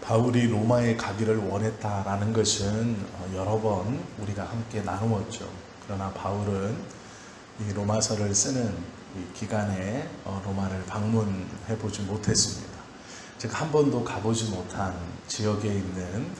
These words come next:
성도들에게 이 편지, 로마서를 보내고 있습니다. 근데 위에서 밝히는 것처럼 참 간절한 마음으로 바울이 이 로마서를 써 내려간다는 것을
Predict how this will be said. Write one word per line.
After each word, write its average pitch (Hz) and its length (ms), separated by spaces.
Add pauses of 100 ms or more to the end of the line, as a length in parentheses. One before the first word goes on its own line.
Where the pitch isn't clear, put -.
(120)
성도들에게 120 1000 (440)
이 92 280 (180)
편지, 123 420 (160)
로마서를 98 840 (120)
보내고 104 320
있습니다. 85 500 (540)
근데 110 220
위에서 127 340
밝히는 110 480
것처럼 113 580
참 117 280
간절한 120 680
마음으로 98 800 (460)
바울이 104 340
이 95 300
로마서를 104 600
써 135 220
내려간다는 98 800
것을 120 460